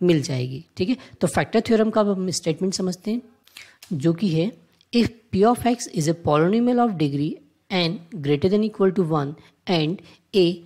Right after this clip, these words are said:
is any real number, then x minus A is a factor of P of X if P of A is equal to zero।" ठीक है, तो देखिए हमने यहाँ पर P of A का मतलब हमने value of polynomial निकाली है at x is equal to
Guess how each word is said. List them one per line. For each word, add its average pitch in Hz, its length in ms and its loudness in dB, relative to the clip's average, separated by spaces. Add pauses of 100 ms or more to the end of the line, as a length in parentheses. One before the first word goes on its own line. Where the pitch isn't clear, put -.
(420)
is 196 180 2 (180)
any 233 320 4
real 240 300 2
number, 160 300 0 (220)
then 156 340 0 (420)
x 208 220 0
minus 208 360 0
A 165 240 -2
is 151 100 0
a 160 80 0 (120)
factor 214 260 0
of 233 140 0 (140)
P 175 180 4
of 127 80 -6 (120)
X - 120 -10 (140)
if 226 120 -2 (560)
P 220 220 4
of - 120 -6
A 165 160 -2 (100)
is 160 280 -2
equal 135 240 -2 (100)
to 208 100 -2
zero।" 151 320 -4 (300)
ठीक 175 120 -4
है, 285 80 -4 (300)
तो 165 60 -4
देखिए 156 240 0
हमने 160 220 -2
यहाँ 156 240 0
पर 180 220 -4
P 165 80 2
of 185 180 2
A 196 180 -2
का 196 80 -4
मतलब 185 280 -2
हमने 190 220 -2
value 151 340 0
of 202 200 -2 (120)
polynomial 160 400 2
निकाली 135 400 -4
है - 380 -4
at - 280 -6
x - 140 -8
is 156 160 -2
equal 147 300 -2
to 233 60 0